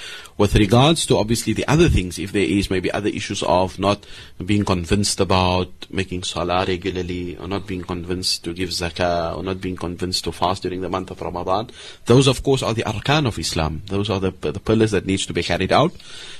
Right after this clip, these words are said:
And yes, whilst they are very, very important, and we need to encourage,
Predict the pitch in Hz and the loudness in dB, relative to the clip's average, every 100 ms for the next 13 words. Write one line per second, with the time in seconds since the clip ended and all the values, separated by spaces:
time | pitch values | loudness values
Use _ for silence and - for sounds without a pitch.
0 | - 98 107 127 101 107 120 123 104 - | -2 4 4 6 4 4 2 0 -2 0
1 | 98 87 - - 107 117 101 98 76 90 | 0 -2 -6 0 4 6 4 2 0 -2
2 | - 101 101 147 - - - 95 92 85 | -2 -2 -2 -8 -10 -18 -14 -8 -6 -6
3 | 80 - 113 131 147 - - | -10 -4 0 2 2 0 -2